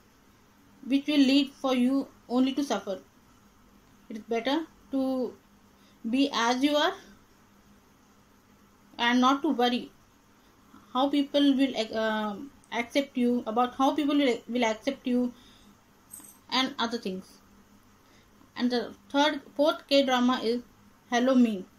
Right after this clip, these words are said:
This K-drama has caught my eye because it's the reality of the, of every person. As the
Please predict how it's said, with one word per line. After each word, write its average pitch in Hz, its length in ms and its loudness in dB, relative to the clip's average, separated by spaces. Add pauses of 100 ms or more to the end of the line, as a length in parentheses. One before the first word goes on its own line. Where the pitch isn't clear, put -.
(880)
This 277 500 -4
K-drama 277 640 4 (920)
has 254 240 2 (300)
caught 262 280 2
my 294 280 2
eye 233 320 0 (600)
because 294 340 0
it's 302 120 0
the 311 140 2
reality 269 520 2
of 269 200 -4
the, 254 500 0 (420)
of 262 140 -4
every 254 300 2
person. 262 560 0 (400)
As 285 240 2
the 311 120 2